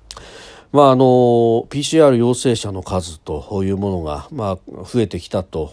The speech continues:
いうことが言われておりまして、そしてそれに関してですね、まあ、メディアもほとんどそれ一色という感じで、えー、入ってきております。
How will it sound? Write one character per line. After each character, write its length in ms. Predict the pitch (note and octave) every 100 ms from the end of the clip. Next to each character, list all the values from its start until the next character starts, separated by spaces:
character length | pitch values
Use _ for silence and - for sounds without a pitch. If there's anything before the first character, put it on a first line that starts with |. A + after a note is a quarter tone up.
| -
い 100 | F#2+
う 40 |
こ 120 | F#2 F#2+
と 100 | F2+
が 140 | E2
言 80 | F2+
わ 80 | G#2
れ 80 | E2+
て 260 | - A2 -
お 80 | A2+
り 80 |
ま 140 | A#2+ A2+
し 100 | -
て、 240 | A#2+ A2+
そ 160 | A2 A#2
し 80 | -
て 220 | C#3 C3+
そ 100 | C#3+
れ 100 | C#3+
に 100 | C#3+
関 220 | D3+ D3
し 60 | C3
て 100 | F#2
で 120 | D#2+
す 100 | -
ね、 160 | E2+ D#2+ - - -
ま 400 | A2 G#2 F#2 F#2+
あ、 60 | F#2
メ 120 | G2
デ 100 | G2+
ィ 40 | A2
ア 40 |
も 100 | G#2+
ほ 120 | G2+
と 140 | G2+ A2
ん 60 |
ど 80 | E2+
そ 140 | D#2 F2+
れ 100 | F2
一 60 |
色 280 | E2 G2+ -
と 260 | - D2 D#2
い 100 | E2
う 80 |
感 200 | D2+ D#2+
じ 120 | D#2 D#2
で、 200 | D2+ - - _
え 600 | F#2+ F#2 F2 E2+ E2 D#2+ D2+
ー、 40 |
入 140 | G#2
っ 20 | F#2
て 180 | -
き 60 | E2
て 100 | -
お 60 | C#2+
り 80 |
ま 120 | D2+
す。 140 | -